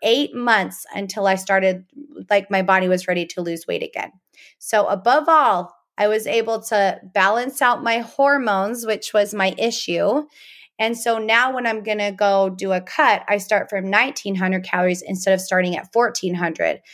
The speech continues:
and my body is actually gonna respond. So I want you to remember that the goal is to be able to eat as much as you can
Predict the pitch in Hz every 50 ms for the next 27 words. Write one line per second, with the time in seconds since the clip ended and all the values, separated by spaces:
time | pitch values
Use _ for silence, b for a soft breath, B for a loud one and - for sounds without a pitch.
0 | B B B B B - 196 202 214 202 185 202 196 202 196 185 185 190 180 180
1 | 180 - 196 185 180 180 165 165 165 170 180 - - - 226 220 196 151 85 -
2 | - _ _ _ _ _ _ _ _ _ _ - - 214 208 196 196 - - 190
3 | 190 190 190 202 208 226 220 233 233 240 254 254 247 233 208 190 190 190 - -
4 | - 185 185 185 - 196 196 202 226 247 262 - 214 214 - - 196 196 202 190
5 | 185 185 185 - - - - 208 220 226 233 233 - 226 214 214 - - 214 185
6 | 190 208 190 - - - 196 190 202 220 240 294 320